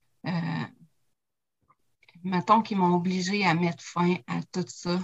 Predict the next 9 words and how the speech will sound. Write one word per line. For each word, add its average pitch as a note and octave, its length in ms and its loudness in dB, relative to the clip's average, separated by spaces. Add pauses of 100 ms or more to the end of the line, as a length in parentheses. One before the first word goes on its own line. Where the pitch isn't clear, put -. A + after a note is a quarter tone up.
à F3+ 160 0
toutes A3 160 -10
ces F#3 320 -6
histoires-là, E3+ 600 -2
comme F3 240 -2
il E3 60 -4
disait. D#3+ 320 -6 (600)
Puis, E3+ 420 -2
euh, D3+ 280 -2